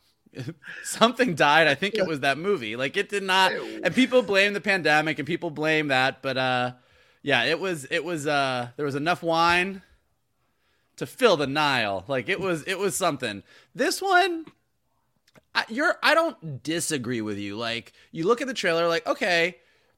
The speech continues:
Speaker 1: murder mystery, supernatural, what's really going on? Michelle Yeoh looks awesome.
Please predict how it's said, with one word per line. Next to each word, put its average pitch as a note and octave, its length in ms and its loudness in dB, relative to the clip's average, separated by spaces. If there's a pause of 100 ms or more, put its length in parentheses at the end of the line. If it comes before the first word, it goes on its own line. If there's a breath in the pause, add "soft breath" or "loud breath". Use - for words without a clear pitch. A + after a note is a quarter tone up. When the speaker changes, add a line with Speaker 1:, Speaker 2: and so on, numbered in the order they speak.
(760)
Speaker 1:
murder G#3+ 340 2
mystery, F3+ 600 -2
supernatural, D#3+ 960 -2
what's E3+ 240 -2
really E3+ 200 -2
going D3+ 260 -2
on? C#3+ 420 -2
Michelle E3 340 0
Yeoh D#3+ 240 0
looks D3+ 220 -4
awesome. C#3 540 -2